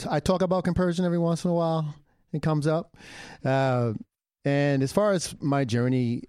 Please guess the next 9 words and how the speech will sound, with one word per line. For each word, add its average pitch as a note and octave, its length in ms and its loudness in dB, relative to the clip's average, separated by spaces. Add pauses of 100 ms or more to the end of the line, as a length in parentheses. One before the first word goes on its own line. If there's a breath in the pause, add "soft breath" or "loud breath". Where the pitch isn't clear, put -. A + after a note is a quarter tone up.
(140)
uh, G#2+ 300 -2
relationship A2+ 500 -2
wise, G#2 500 -4 (640 loud breath)
I B2+ 100 0
always C#3+ 680 0 (1200)
kind C3 180 0
of A#2 100 2
reevaluate C3 640 0
it. C#4+ 160 -4